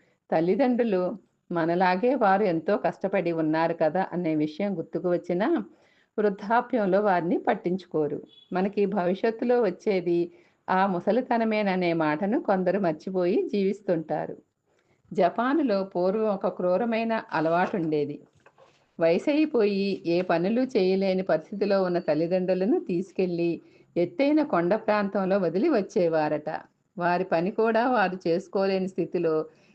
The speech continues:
అలమటించి, అలమటించి, క్షీణించి, క్షీణించి చనిపోయేవారట. ఒకరోజు ఒక యువకుడు తన తల్లిని కొండలలో వదిలి రావడానికి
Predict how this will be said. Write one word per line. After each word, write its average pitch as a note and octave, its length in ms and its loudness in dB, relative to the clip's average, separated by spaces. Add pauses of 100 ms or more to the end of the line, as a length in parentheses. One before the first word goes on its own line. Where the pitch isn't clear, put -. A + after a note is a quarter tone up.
(140)
అలమటించి, E3+ 640 -2
అలమటించి, G3+ 640 0
క్షీణించి, G#3+ 560 -2
క్షీణించి F3+ 640 -4
చనిపోయేవారట. D#3+ 920 -4 (1500)
ఒకరోజు G3+ 500 2
ఒక C4 200 0
యువకుడు F#3+ 480 0
తన F3+ 240 0
తల్లిని F3+ 640 0
కొండలలో G3 640 0
వదిలి F3 400 0
రావడానికి F#3 840 -4